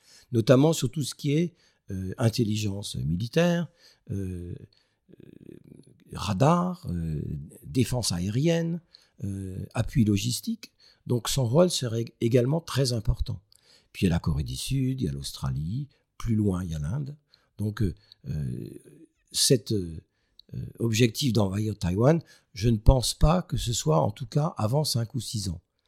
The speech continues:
Mais je voudrais rajouter que plus le temps passe, moins ce sera possible pour, euh, la Chine populaire, parce que plus le temps passe,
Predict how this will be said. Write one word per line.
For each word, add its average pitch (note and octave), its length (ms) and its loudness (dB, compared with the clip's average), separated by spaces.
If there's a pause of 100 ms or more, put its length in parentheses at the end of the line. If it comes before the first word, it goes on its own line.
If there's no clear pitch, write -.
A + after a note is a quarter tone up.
(380)
Mais F#2 80 0
je A#2 80 4
voudrais C#3+ 200 8
rajouter A#2+ 480 4
que F2+ 240 4 (380)
plus G#3+ 360 6
le C3+ 80 8
temps D3+ 220 4
passe, - 500 2 (500)
moins D3+ 300 12
ce F3+ 140 4
sera C#3+ 220 2
possible D3+ 580 2
pour, A#2 340 0
euh, A2 180 -2
la A2+ 120 -2
Chine A#2+ 200 -4
populaire, B2 500 0 (440)
parce A#2+ 180 2
que C3+ 100 2
plus - 360 -2
le C#3 100 6
temps C3+ 220 2
passe, C#3+ 420 0